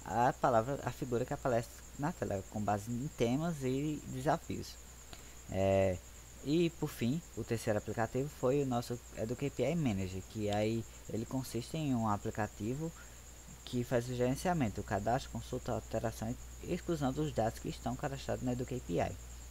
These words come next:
Conclusão da, da, da interoperabilidade. Houve desvantagem e desvantagem. A vantagem foi que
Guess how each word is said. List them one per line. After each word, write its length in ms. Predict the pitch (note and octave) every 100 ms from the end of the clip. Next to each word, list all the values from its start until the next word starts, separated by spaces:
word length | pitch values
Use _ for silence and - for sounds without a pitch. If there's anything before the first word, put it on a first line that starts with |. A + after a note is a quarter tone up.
| - - - - - - -
Conclusão 440 | C3+ C3 C3 B2
da, 140 | B2 C3 - -
da, 220 | A#2+ A#2+ A#2 A#2+ - - - -
da 420 | A2+ A#2 A2+ A2+ G#2+ -
interoperabilidade. 1500 | A#2 A#2 A#2 A#2 A#2+ - - G#2+ A2+ A2 G#2+ A2+ A2+ G#2 F#2+ - -
Houve 240 | - F3 D3+
desvantagem 520 | A#2 A#2 A2+ A2 A2+
e 40 | C3
desvantagem. 520 | B2 C#3 - G2 G#2+ -
A 300 | A#2+ D#3 D#3
vantagem 520 | B2+ G#2+ - A#2 C#3+ -
foi 140 | A#2+
que 340 | - A2+ G#2